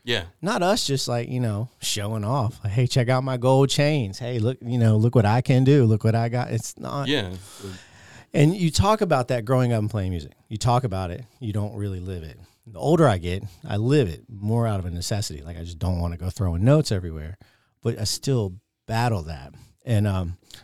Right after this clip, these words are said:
Speaker 2: back to you being one of the most talented guys I played with, uh, this cat comes in to play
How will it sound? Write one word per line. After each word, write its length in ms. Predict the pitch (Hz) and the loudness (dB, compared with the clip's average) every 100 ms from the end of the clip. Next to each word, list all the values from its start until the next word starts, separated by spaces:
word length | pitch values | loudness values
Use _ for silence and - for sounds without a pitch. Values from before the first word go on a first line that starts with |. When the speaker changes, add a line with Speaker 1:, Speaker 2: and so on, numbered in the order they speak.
| - | -2
Speaker 2:
back 220 | 117 107 | 0 2
to 100 | 113 | 0
you 160 | 104 107 | 2 4
being 140 | 110 | 4
one 80 | 95 | 4
of 60 | 98 | 2
the 80 | |
most 140 | 92 - | -2 -2
talented 300 | 101 92 92 | -4 -4 -4
guys 200 | 87 80 | -4 -4
I 40 | |
played 280 | 80 107 143 | 0 2 4
with, 240 | 101 87 - _ _ _ _ | 2 2 -4 _ _ _ _
uh, 300 | - 98 90 78 - | -2 2 2 0 0
this 160 | 117 - | 0 4
cat 180 | 139 | 4
comes 220 | 123 110 98 | 6 4 4
in 140 | 98 | 2
to 60 | 95 | 2
play 440 | 107 98 95 | 2 4 2